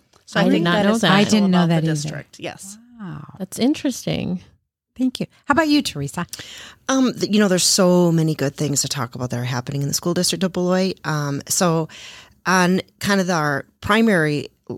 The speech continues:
Speaker 4: uh, levels, we have our, uh, reading adoption and that we've really invested in. And I have to say, it's just, um, inspiring to see the level of commitment that our educators have had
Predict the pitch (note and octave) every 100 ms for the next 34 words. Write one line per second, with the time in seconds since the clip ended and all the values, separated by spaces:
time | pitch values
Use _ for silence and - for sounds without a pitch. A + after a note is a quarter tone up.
0 | - D3 C3+ D3 C#3+ C#3 C3+ B2 C#3+ -
1 | F3+ F#3 F3 F3+ D#3 C#3+ C3+ B2 - C3+
2 | B2+ D#3+ E3+ G3 G3 F#3+ G3 - G3+ G3
3 | G3+ G3 - D3 D3+ D3 - D#3+ E3 D#3+
4 | F3 D#3+ D3+ C3+ C3+ - F#3+ F#3 G3 G#3
5 | G#3 - - - - - - F3 E3+ E3
6 | E3+ - _ - F3 F#3 G#3 - G#3+ -
7 | F3+ F3 - E3+ - - - D#3+ D3+ D3+
8 | - E3 - - D3 C#3 F#3 C4 E4+ _
9 | _ _ _ _ _ - A3 G3+ - G#3+
10 | F#3+ F3+ E3 D#3 E3+ D#3 D#3 - D#3 D#3+
11 | E3+ E3 D#3 - D3 C#3+ - D3 D3+ D3
12 | F3 - E3+ F3 - D3+ - D3+ C#3+ D3